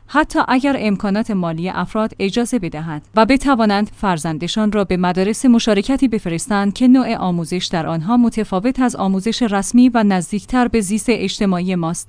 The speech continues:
باز هم کودک از آسیب در گمان نیست، زیرا این نوع از آموزش هم او را از بخش بزرگی از جامعه‌اش جدا می‌کند و سبب می‌شود با بحران متفاوت بودن در تمام طول زندگیش مواجه شود.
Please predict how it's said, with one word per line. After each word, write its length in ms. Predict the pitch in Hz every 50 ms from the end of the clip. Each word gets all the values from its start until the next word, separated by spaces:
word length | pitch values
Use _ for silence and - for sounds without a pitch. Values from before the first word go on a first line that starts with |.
| - - -
باز 220 | 180 214 226 -
هم 160 | 277 294 285
کودک 340 | 262 - 262 220 220 220 - 247
از 100 | 233 -
آسیب 380 | - 196 196 185 - 247 240 -
در 200 | 208 190 180 156
گمان 280 | 165 160 160 170 175
نیست، 420 | 185 190 180 147 - - - - - -
زیرا 300 | - - 240 269 277 294
این 220 | 285 - 269 277 277 269
نوع 200 | 220 - 214 -
از 220 | - 190 190 185 -
آموزش 480 | - 170 156 151 156 147 185 196 -
هم 200 | - 240 214 208 -
او 100 | - 208
را 180 | 226 226 220 -
از 180 | 190 190 - -
بخش 240 | 208 214 - - 226
بزرگی 540 | 190 160 170 156 180 190 190 190 208 214 208
از 140 | 214 208
جامعه‌اش 540 | - 214 185 170 160 156 170 175 180 180 -
جدا 260 | - 196 190 196 226
می‌کند 440 | 220 220 214 - 214 190 175 165 - - -
و 80 | 180
سبب 380 | 190 - 233 208 175 175 170 -
می‌شود 460 | 160 156 - 214 185 185 196 202 -
با 100 | - 190
بحران 420 | 175 175 175 170 180 214 233 247 247
متفاوت 600 | 226 202 190 - 196 - 202 190 190 220 - -
بودن 280 | 202 190 202 208 214
در 180 | 202 208 196 202
تمام 440 | - - 233 208 220 247 254 269 269
طول 280 | - - 302 262 262
زندگیش 680 | 214 - 185 160 156 160 147 - 185 185 190 - -
مواجه 380 | 208 180 165 170 160 143 170 175
شود. 360 | - - 165 139 - 127 139